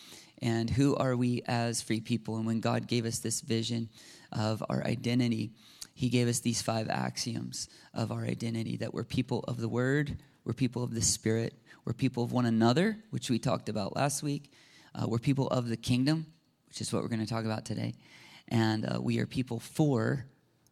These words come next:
the world. And this is who we are, because this is who God is. And we need to know who we are before we can start doing what God's called us to do. We like to say we're free people. It's who we are.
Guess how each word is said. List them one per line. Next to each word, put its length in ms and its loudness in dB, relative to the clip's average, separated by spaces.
the 80 4
world. 400 2
And 180 0
this 180 2
is 100 0
who 180 4
we 160 6
are, 280 0
because 300 0
this 180 0
is 120 -2
who 120 2
God 280 -2
is. 240 -8
And 120 4
we 100 6
need 180 6
to 40 6
know 240 4
who 180 6
we 260 4
are 320 2
before 300 2
we 280 2
can 140 0
start 340 -2
doing 260 6
what 140 -2
God's 240 -2
called 240 -2
us 280 -2
to 80 2
do. 280 4
We 120 8
like 160 6
to 80 2
say 180 4
we're 120 6
free 220 6
people. 440 6
It's 200 0
who 120 8
we 160 8
are. 400 8